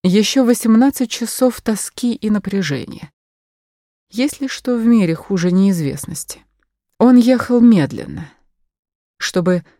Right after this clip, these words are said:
меньше времени пробыть дома. Страшился ночи. У придорожной гостиницы остановился, закусил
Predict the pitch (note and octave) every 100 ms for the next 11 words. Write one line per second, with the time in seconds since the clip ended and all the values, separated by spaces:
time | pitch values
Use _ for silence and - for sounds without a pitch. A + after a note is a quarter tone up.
0 | _ _ _ - G3+ A#3 A#3 - G3+ F#3
1 | A3 G#3+ G3 F#3+ F3 D3+ F3+ D3+ C#3+ C#3
2 | - - - _ _ _ _ _ _ _
3 | _ _ _ - - E3+ E3 - G3 F#3
4 | - F3 E3 C#3+ E2+ - - - _ _
5 | _ _ _ _ _ _ _ _ _ _
6 | _ _ _ _ _ _ _ _ _ _
7 | _ F#3+ A3 A3+ A3 C#4+ D#4 B3+ A#3+ G3+
8 | - C#4 C#4+ C4 - B3+ - C4 B3+ A3+
9 | E3 E3 - - G3 _ _ _ _ -
10 | F3 G#3+ F3+ - C#3 C3+ E3+